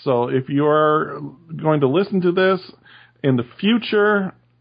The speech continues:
what you're looking for, if those brands aren't there, is a computer-controlled three-stage battery charger, not a dumb charger. So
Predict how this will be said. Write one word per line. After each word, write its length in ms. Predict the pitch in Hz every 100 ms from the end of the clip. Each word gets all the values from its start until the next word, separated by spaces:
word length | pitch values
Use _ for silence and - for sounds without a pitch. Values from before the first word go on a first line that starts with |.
| _ -
what 240 | 147 147
you're 140 | 135
looking 360 | 123 196 208 196 -
for, 400 | 190 180 170 170
if 160 | 143 135
those 200 | 131 127
brands 440 | 135 147 156 143
aren't 260 | 143 131 127
there, 420 | 151 160 160 -
is 260 | 131 120 117
a 300 | 113 107 107 -
computer-controlled 1000 | - 117 147 170 190 185 160 147 151 147
three-stage 800 | - 131 135 - 123 117 120 - -
battery 380 | 120 113 117 110
charger, 520 | - 143 117 117 - _ - _ -
not 240 | 123 135
a 60 | 135
dumb 240 | 135 123
charger. 480 | - 107 104 107 117 -
So 300 | 107 104